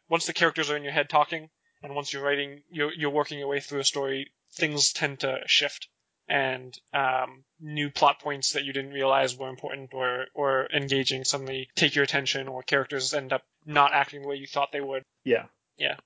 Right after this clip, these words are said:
Speaker 2: I, I tried writing a novel like Stephen King once.
Speaker 1: Mm-hmm.
Speaker 2: Um, this was National Novel Writing Month twenty ten, I think. And I was, it was about these, uh, this world where time travel is very common and,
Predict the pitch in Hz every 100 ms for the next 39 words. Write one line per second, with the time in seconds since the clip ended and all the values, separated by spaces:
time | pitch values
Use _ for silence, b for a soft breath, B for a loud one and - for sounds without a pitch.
0 | - 151 151 170 202 160 143 131 120 113
1 | 110 107 - - - - - - - -
2 | 160 160 156 123 - _ _ _ _ _
3 | - 127 - 131 120 - - _ - 143
4 | 135 - 131 123 123 120 117 120 117 117
5 | 120 _ - - 131 127 120 - 127 123
6 | 123 - - - - 123 117 117 - -
7 | 135 120 147 143 135 120 131 120 113 -
8 | _ _ _ _ _ _ _ - - 139
9 | 143 143 123 127 120 117 113 - - 131
10 | 123 117 123 113 113 - 117 - _ _
11 | - - 58 - 62 - _ _ _ _
12 | _ - - 123